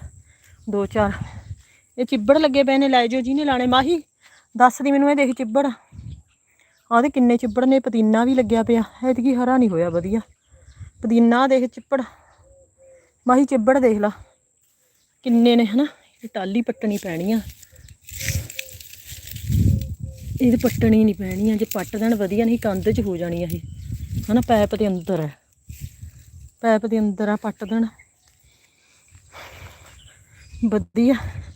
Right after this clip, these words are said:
ਇਹ ਦੇਖੋ ਜਾਮਣਾਂ ਉੱਗੀਆਂ ਵੀ ਕਿੰਨੀਆਂ ਸੋਹਣੀਆਂ, ਜਿਹੜੀਆਂ ਉਹ ਛਿੜਦੇ ਆ ਨਾ ਵੀ। ਹੁਣ ਚਲੇ ਗਏ, ਓਕੇ ਬਾਏ। ਹੁਣ ਬੰਦ ਕਰ ਦਈਏ ਲਾਈਵ, ਲਾਈਵ ਬੰਦ ਕਰ ਦਈਏ। ਕੋਈ ਹੈ ਤਾਂ ਨਹੀਂ, ਤੇ ਬਾਅਦ 'ਚ ਕਹੋ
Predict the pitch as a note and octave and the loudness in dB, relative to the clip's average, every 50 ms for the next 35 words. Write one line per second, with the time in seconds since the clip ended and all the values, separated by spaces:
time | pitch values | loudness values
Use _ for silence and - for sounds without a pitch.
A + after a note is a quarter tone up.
0 | - - - - - - - - - - - - - - - - B3+ B3 A#3 B3 | -18 -18 -18 -18 -16 -12 -8 -6 -4 -4 -4 -4 -6 -8 -6 -2 0 2 2 2
1 | - - A#3+ G3+ G#3+ G3+ G3+ G3 G3+ A3+ A#3+ A#3 G3+ G#3 G#3+ G#3 G3+ A3 G#3+ - | 2 0 -2 0 2 2 2 2 2 2 2 0 0 0 0 0 0 0 0 0
2 | A3 G#3 G#3 G#3 A3 - - A3 G#3+ A3 A3+ A#3+ B3 A3+ A#3+ A3+ B3+ C4 A#3 G#3+ | 0 0 2 2 0 0 -2 -2 0 2 2 2 2 2 2 2 2 0 0 -2
3 | G3+ - A3 F#3+ F#3 E3+ A3+ A#3 A#3+ A#3 B3 B3+ - _ _ _ _ _ _ _ | -6 -10 -10 -8 -8 -6 -4 -4 -4 -4 -6 -8 -10 _ _ _ _ _ _ _
4 | - - _ _ _ - - _ _ _ _ - - - - _ _ _ _ - | -20 -20 _ _ _ -20 -20 _ _ _ _ -20 -20 -20 -20 _ _ _ _ -12
5 | F3 G#3 G#3 G3+ G3+ - - - - - _ _ - - - - - B3 B3 - | -8 -6 -4 -4 -4 -6 -6 -12 -20 -20 _ _ -20 -20 -6 0 2 2 4 4
6 | C#4 B3 C#4 D4 D4+ E4 D4+ C4 C4 B3 A#3+ - D4+ C#4 A#3 B3+ B3+ C4+ C#4 C#4 | 4 4 4 4 4 2 2 2 2 2 2 2 2 2 4 4 4 4 4 2
7 | C4+ C4 A#3+ B3+ A#3+ A3+ B3+ A#3+ B3 A#3+ A3 C4 C#4 C#4+ C#4 C#4 C#4 C4 C#4 C4+ | 0 0 0 -2 -2 -2 -2 -2 -2 -2 -2 -4 -2 0 2 2 2 2 0 -4
8 | C4+ C4+ - - _ _ - - - - - _ _ _ _ _ _ _ _ _ | -6 -10 -12 -16 _ _ -20 -20 -20 -20 -20 _ _ _ _ _ _ _ _ _
9 | - A3+ A#3 A#3+ A3+ A#3+ A#3+ A#3 A3+ A#3 B3+ A#3+ A3+ A3+ C4+ C#4+ D4 C4+ - - | -4 -2 0 0 2 2 2 0 0 0 0 0 0 0 0 0 0 -2 -4 -6
10 | - - C4 B3+ B3 G#3 A#3 A3+ A#3+ A#3+ D4+ D#4 D#4 D#4+ D4+ - - _ _ _ | -10 -6 -4 -2 -2 0 2 2 2 2 2 0 0 0 -2 -4 -8 _ _ _
11 | _ _ _ _ _ _ _ _ _ _ - B3+ B3 B3 A#3+ A#3+ A3 A3+ A3+ A3+ | _ _ _ _ _ _ _ _ _ _ -4 0 2 4 4 4 4 4 2 2
12 | A3+ - C4 - C4 A#3 B3 | 0 -2 -6 -6 -4 -2 -2